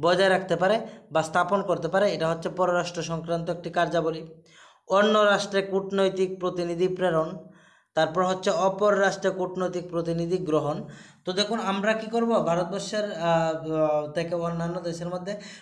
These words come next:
কূটনৈতিক প্র-, আহ, বা প্রতিনিধি প্রে-, প্রেরণ করতে পারবো। অপর রাষ্ট্র যখন কূটনৈতিক প্রতিনিধি প্রেরণ করবেন আমরা তা গ্রহণ করব।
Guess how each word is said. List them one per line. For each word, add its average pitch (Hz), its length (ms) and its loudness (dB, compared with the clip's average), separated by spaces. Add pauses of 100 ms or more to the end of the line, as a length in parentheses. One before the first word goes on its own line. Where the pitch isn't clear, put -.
(140)
কূটনৈতিক 180 460 -6
প্র-, 175 200 0
আহ, 156 360 2
বা 151 140 0
প্রতিনিধি 165 540 0
প্রে-, 165 380 -2
প্রেরণ 165 280 0
করতে 156 260 -4
পারবো। 143 480 -8 (440)
অপর 190 480 2
রাষ্ট্র 185 640 2
যখন 175 280 -2
কূটনৈতিক 180 460 -6
প্রতিনিধি 175 500 -4 (100)
প্রেরণ 170 340 -2
করবেন 165 260 -4
আমরা 156 260 -4
তা 165 120 -2
গ্রহণ 151 400 -4
করব। 143 560 -4